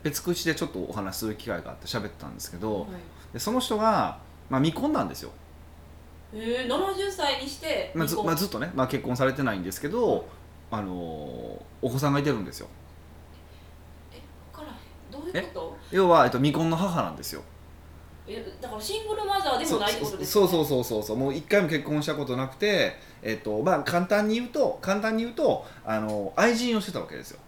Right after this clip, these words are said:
Speaker 1: で、あのー、まあ、子供ができた、できて、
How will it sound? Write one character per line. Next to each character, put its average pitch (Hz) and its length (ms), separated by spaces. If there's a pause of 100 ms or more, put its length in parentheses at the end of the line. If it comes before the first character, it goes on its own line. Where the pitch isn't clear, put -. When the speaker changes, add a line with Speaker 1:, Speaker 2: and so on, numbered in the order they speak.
(1080)
Speaker 1:
で、 196 400 (180)
あ 143 140
の 123 1000
ー、 - 20 (160)
ま 131 140
あ、 98 40
子 139 140
供 135 180
が 113 120
で 110 120
き - 100
た、 78 100 (260)
で 117 100
き - 80
て、 107 300